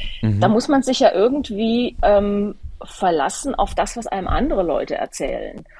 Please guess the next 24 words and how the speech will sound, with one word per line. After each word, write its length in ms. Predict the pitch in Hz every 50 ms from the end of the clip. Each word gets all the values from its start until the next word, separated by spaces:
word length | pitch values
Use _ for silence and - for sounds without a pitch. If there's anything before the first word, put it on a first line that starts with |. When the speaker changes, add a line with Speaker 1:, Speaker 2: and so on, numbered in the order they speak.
| - - - - - -
Speaker 1:
Mhm. 80 | - 180
Speaker 2:
Und 400 | 180 180 175 180 175 - - -
da 80 | -
ist 140 | - 202 -
es 100 | 240 240
halt 140 | 240 220 208
die 80 | 220 202
Frage, 420 | - - 175 170 185 202 208 -
auf 140 | - 170 165 -
wen 320 | - - 180 202 262 302 302
verlässt 600 | - - 196 156 151 143 - - - - - -
man 260 | 143 143 135 135 151
sich 260 | 147 143 151 151 - -
da? 340 | 156 135 110 104 101 - - - - - - - - -
Und 220 | - 185 185 160 -
da 200 | 156 151 156 185
bin 200 | 202 226 233 233
ich 140 | 240 233 233
jetzt 200 | 226 220 - -
halt 220 | 220 208 208 208 - - -
dann 240 | - 214 202 185 190 - _
doch 260 | - 170 - - - -
schon 500 | - - - 240 226 226 240 240 240 - - - - -
<laughs> 160 | - -